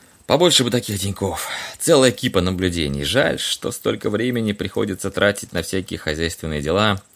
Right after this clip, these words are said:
Ну ничего, и то, что сделаем, не надо будет делать другим".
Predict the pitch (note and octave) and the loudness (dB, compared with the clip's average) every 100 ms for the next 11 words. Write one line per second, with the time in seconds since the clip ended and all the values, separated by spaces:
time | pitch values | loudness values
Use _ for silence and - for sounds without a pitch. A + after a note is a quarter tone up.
0 | - - - - - - F3 E3+ C#3 B2+ | -20 -20 -20 -20 -20 -4 0 2 2 6
1 | D3 C#3+ G2+ F2+ - - - E2+ - G2 | 8 8 6 2 -12 -20 -14 -12 -4 -4
2 | - D#2+ D#2 A#2+ C3 B2 A#2 G2+ - - | -2 -6 -2 0 2 2 0 -4 -10 -20
3 | - F2 F2+ C#3+ C3 A#2+ A2 F#2+ C#2+ F#2 | -12 -4 -2 0 0 -2 -4 -4 -2 -2
4 | C#2+ C#2 C2 C#2+ | -4 -6 -4 -4